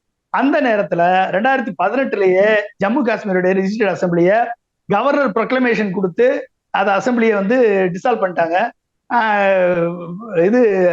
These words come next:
ஜம்மு காஷ்மீருடைய பொலிட்டிக்கல் லீடர்ஸ் எல்லாம் வந்து, ஆ, அரெஸ்ட் பண்ணி, ஆ, வீட்டு சிறையில வச்சு வைத்து விட்டார்கள். ஆ, கவர்னர் ரூலை கொண்டாந்துட்டாங்க.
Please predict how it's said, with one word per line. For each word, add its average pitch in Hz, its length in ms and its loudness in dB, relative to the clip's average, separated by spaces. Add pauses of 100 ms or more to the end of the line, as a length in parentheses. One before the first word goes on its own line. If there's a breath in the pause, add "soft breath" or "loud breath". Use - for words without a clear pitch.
(140)
ஜம்மு 240 240 0
காஷ்மீருடைய 220 580 -2
பொலிட்டிக்கல் 240 380 0
லீடர்ஸ் 233 240 0
எல்லாம் 220 220 0
வந்து, 214 520 0 (240)
ஆ, 196 220 2
அரெஸ்ட் 269 200 -2
பண்ணி, 240 400 0 (360)
ஆ, 160 1080 2
வீட்டு 277 320 0
சிறையில 208 300 0
வச்சு 185 240 0
வைத்து 208 280 0
விட்டார்கள். 185 560 -2 (460)
ஆ, 247 180 2
கவர்னர் 254 420 0
ரூலை 269 220 2
கொண்டாந்துட்டாங்க. 190 580 -2